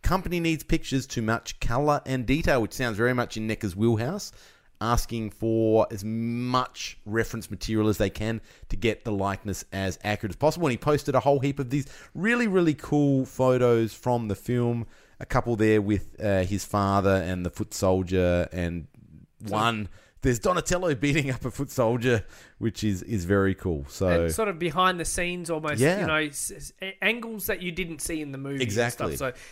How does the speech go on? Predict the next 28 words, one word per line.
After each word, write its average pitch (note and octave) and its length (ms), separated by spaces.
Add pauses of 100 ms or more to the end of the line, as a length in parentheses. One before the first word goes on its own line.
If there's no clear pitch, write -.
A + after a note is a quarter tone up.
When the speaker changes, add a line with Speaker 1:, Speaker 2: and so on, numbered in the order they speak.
(140)
Speaker 2:
that's E3+ 240
the F3 80
sort E3+ 240
of, D3+ 200
uh, C#3+ 500 (300)
you D#3+ 120
know, C3+ 180 (460)
depth E3+ 340
they're D3+ 140
going D3 420
to, D3 320 (380)
to E3 100
make C#3+ 240
sure C#3+ 280
that D3 180
when D#3 160
they C#3 220
release D3 500
this C#3 120
Tatsu, C#3 440
it's - 160
gonna C3+ 180
be C3 160
one B2+ 160
of B2+ 80
those, B2 400
you D3 80
know, C3 220